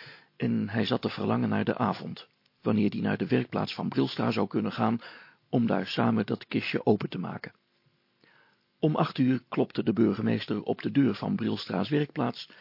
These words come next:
en zijn eerste vraag was: "Mannen, hoe hebben jullie dat kistje gevonden?" "Oh, dat is een heel verhaal, burgemeester," zei Brilstra.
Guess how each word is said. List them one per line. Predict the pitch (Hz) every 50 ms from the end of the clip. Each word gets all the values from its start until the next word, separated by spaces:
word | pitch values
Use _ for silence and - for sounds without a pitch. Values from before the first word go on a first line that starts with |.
| - - _ _ _ _ _
en | - 123 113 110 98
zijn | - 113 98 101
eerste | - 113 107 - - -
vraag | - 123 127 127 120
was: | 123 117 113 110 - - _ _ _ _ _ _ _ _ _ _ _ _ _ _ _ _ _ _ _ _ - - - - _
"Mannen, | - - 185 220 233 247 262 240 - _
hoe | - - 127 175 262 254 233 -
hebben | 156 208 196 156
jullie | 156 147 185 190 208 170
dat | - 156 - -
kistje | - - 185 - - - 147
gevonden?" | - - 135 - - 196 180 127 - - - _ _ _ _ _ _ _ _ _ _ _ _ _ _ _ - - - - - - _ _
"Oh, | - 165 156 175 190 208
dat | 175 165 127
is | 139 131 117
een | 127 117
heel | 107 131 160 170 156
verhaal, | 127 123 107 104 120 143 170 165
burgemeester," | 143 139 123 120 113 107 107 107 104 104 104 - 170 - _ _ _ _ _ _ - _
zei | - - - - -
Brilstra. | - 110 98 101 101 - - - -